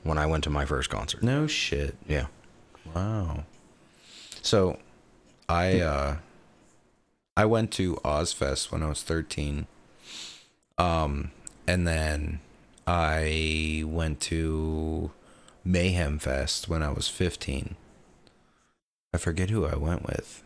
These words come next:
Speaker 2: I think it was A J. No, it was, it was sixteen 'cause I was driving.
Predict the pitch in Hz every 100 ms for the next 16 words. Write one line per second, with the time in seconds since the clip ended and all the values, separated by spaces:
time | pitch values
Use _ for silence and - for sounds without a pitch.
0 | - - 92 113 104 78 78 82 76 -
1 | - - - - - - 107 107 98 85
2 | 78 - 90 87 85 - - - - -
3 | - _ - - 90 85 - 85 - -
4 | - - - 50 62 62 - 62 60 57
5 | 50 -